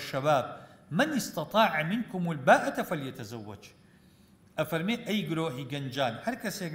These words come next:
لە ئێوە توانای هەبوو زەواج بکا، با بیکا.» عولەما کە باسی باءە ئەکەن بۆ زەواج، ئەفەرمون باءە بریتیە لە کۆمەڵێک ئامادەسازی بۆ کردنی ئەنج-، پرۆسی هاوسەرگیری. بۆ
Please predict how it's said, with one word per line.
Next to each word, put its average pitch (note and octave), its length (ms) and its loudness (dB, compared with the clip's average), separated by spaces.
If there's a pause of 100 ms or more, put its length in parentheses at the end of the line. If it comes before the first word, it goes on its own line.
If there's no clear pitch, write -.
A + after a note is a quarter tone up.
لە D#3+ 140 0
ئێوە C#3 300 2 (680)
توانای G3+ 720 4
هەبوو E3 360 -2
زەواج D#3+ 300 6 (100)
بکا، A#3+ 220 4
با E3+ 200 4
بیکا.» A#2+ 360 -6 (460)
عولەما F#3 320 0 (100)
کە A#3 120 -2
باسی B3+ 320 0 (120)
باءە F#3+ 340 8
ئەکەن C#4+ 320 -2
بۆ G3+ 100 2 (120)
زەواج، C3 380 2 (680)
ئەفەرمون B3 500 0
باءە G3+ 280 8
بریتیە G#3+ 480 -2 (160)
لە E3+ 80 2 (100)
کۆمەڵێک C#4+ 580 -2 (600)
ئامادەسازی F3 960 4
بۆ A3 100 0 (100)
کردنی D#3 400 -6
ئەنج-، D3+ 220 -8 (120)
پرۆسی E3+ 340 -4
هاوسەرگیری. C3 580 -4 (380)
بۆ A#3+ 60 0